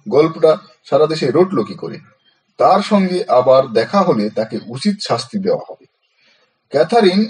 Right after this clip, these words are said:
রায়নাকে নানানভাবে জেরা করতে লাগলেন। রায়না বাঁকা বাঁকা উত্তর দিতে লাগলো। তাতে ক্যাথারিন রেগে গিয়ে তাকে বললেন যে সার্জিয়াস এসব কথা শুনতে পেলে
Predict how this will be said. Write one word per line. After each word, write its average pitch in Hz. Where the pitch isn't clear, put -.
রায়নাকে 190
নানানভাবে 165
জেরা 117
করতে 101
লাগলেন। 104
রায়না 180
বাঁকা 156
বাঁকা 151
উত্তর 139
দিতে 120
লাগলো। 107
তাতে 135
ক্যাথারিন 202
রেগে 156
গিয়ে 139
তাকে 170
বললেন 165
যে 113
সার্জিয়াস 185
এসব 170
কথা 165
শুনতে 147
পেলে 123